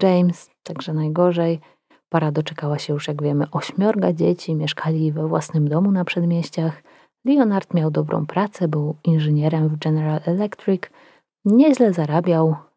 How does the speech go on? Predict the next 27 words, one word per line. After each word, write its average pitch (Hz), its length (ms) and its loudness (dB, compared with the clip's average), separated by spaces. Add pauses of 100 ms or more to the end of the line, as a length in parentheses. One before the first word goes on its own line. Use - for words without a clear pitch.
(120)
matka 151 440 -4
mogła 156 340 2
być 151 160 -4
z - 80 -10
niego 151 220 0
dumna. 170 420 2 (600)
Jeśli 170 540 2
zaś 240 240 0
chodzi 220 300 2
o 208 140 4
Jamesa, 196 640 0
no 185 260 2
to 269 140 0
jego 220 380 4
biografia 170 560 -2
była 156 320 0
niemal 156 300 0
w - 80 -14
każdym 170 360 0
punkcie 170 440 2 (440)
odwrotnością 160 720 -4
biografii 151 560 -8
jego 156 200 -6
brata. 160 580 -2 (540)
Niepozorny, 180 800 0
zakompleksiony 165 800 -2
okularnik, 175 920 0